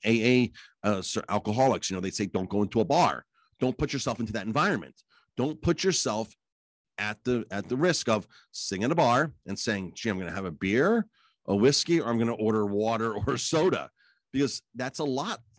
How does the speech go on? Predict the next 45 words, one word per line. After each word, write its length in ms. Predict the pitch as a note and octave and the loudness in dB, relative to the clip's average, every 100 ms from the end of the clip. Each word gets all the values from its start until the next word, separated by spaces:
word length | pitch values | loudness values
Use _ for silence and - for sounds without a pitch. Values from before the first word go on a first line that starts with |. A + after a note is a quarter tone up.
| - | -8
to, 180 | B2 G2+ | -6 -6
to, 300 | - A#2+ G#2+ | 0 0 0
the 140 | F#2+ | 0
willpower 400 | G#2+ F#3+ D#3+ B2 | 2 2 2 0
is 80 | G#2 | 0
a 60 | A2 | 0
lot 260 | B2 G3+ | -2 -2
right 180 | B2 F#2+ | -4 -6
there 120 | G2 F#2+ | -6 -8
to 80 | |
be 80 | E2+ | -6
able 160 | F2+ F#2 | -6 -6
to 80 | F#2+ | -2
do 160 | G#3+ | 0
that. 180 | D#3 - | 0 -2
Some 160 | - G2 | -12 -8
people 160 | A#2 | -6
can 120 | D3+ | -2
do 140 | D3 A3 | 4 4
it, 120 | - _ _ _ _ _ _ _ _ - | 2 _ _ _ _ _ _ _ _ -4
but 80 | |
a 40 | G2+ | -2
lot 200 | G#2+ A#2 | 0 0
of 60 | |
people 220 | A2+ G2 F#2+ | -2 -4 -6
can't. 340 | - F#2+ B1 - - _ - | -6 -6 -8 -20 -20 _ -8
And 100 | F#2 | -2
a 40 | |
lot 200 | F#2+ F#2+ | 0 -2
of 60 | F2+ | -2
people 280 | F#2+ F2+ | -2 -2
just 240 | F2 F2 - | -6 -6 -4
don't 140 | F2+ | -4
know 100 | E2+ | -4
how 160 | D#2+ F2+ | -4 -4
to, 120 | E2+ | -4
and 80 | E2+ | -4
they 80 | D#2+ | -6
cave 340 | - F#2+ E2+ | -4 -2 0
in, 240 | G2 E2+ - | -2 -2 -6
and 100 | E2+ | -8
they 120 | E2 | -8
cave 260 | - F#2+ E2 | -2 -2 0
in 180 | F2+ F2 | -2 -2
on, 220 | D#2+ D#2+ | -4 -8